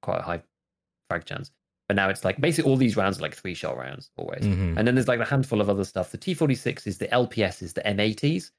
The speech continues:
Speaker 1: which are all kind of seventeen percent chance or something. So one in five times if you get a pen through class four or whatever, you should just insta-kill somebody. But that will never do that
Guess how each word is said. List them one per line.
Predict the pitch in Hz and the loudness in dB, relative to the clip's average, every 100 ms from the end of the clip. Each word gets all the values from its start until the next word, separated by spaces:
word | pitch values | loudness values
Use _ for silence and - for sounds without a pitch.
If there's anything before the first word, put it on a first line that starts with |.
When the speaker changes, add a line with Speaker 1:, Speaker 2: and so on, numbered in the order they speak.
| _ _ - | _ _ -2
Speaker 1:
which | 113 - | -2 2
are | 107 | 2
all | 107 | 2
kind | 101 92 | 2 -2
of | 87 - _ _ | -2 -6 _ _
seventeen | 101 98 101 127 127 | -6 -4 -4 0 0
percent | 117 135 139 139 | 2 0 0 0
chance | 139 131 131 | 0 -2 -2
or | - | -6
something. | 139 127 | -8 -4
So | 101 | 0
one | 107 | 2
in | 120 | 2
five | 113 107 110 104 | 0 2 2 0
times | 107 110 104 | -2 -2 -2
if | - 101 | -6 -4
you | |
get | 104 98 | 0 0
a | |
pen | - 107 123 - _ _ | 0 0 0 -4 _ _
through | 101 | -4
class | - 95 | -2 -2
four | - 95 | 2 4
or | |
whatever, | 98 98 123 - - | 4 4 2 0 -2
you | 107 | -2
should | - | -2
just | 101 98 | -6 -6
insta-kill | 98 95 - 107 127 | -4 -4 -6 0 0
somebody. | 123 143 143 160 - _ - | 2 2 2 0 -4 _ -2
But | |
that | 104 104 | 0 2
will | 101 | 4
never | 98 95 | 4 2
do | - 82 | 0 -2
that | - - | -2 -4